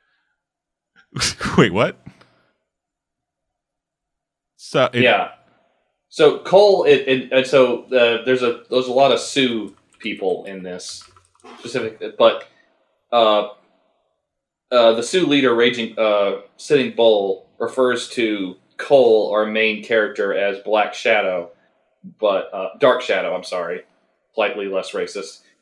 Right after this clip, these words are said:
Speaker 2: uh, but refers to his son as Pale Horse in reference to, uh, a verse he learned from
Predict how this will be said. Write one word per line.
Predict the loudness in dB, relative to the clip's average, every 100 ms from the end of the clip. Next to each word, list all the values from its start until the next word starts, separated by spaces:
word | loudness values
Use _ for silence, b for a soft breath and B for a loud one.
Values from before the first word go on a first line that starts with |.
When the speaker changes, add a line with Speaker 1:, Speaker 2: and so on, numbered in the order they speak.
| -4
Speaker 2:
uh, | 0 2 2
but | 0
refers | 2 0 -2
to | -4
his | -6 -4
son | -2 -2
as | -4 -6
Pale | 0 2 2
Horse | 0 -2 -2 -6 -14 -18 _ _ _ _ _ -12
in | -6
reference | -4 -4 -8 -10 -14
to, | -8 -8 -6 -8 -8 -6
uh, | -4 -4 -6 -4
a | -4 -4 -16 _
verse | 0 0 0
he | -6
learned | -4 -6 -6
from | -6 -6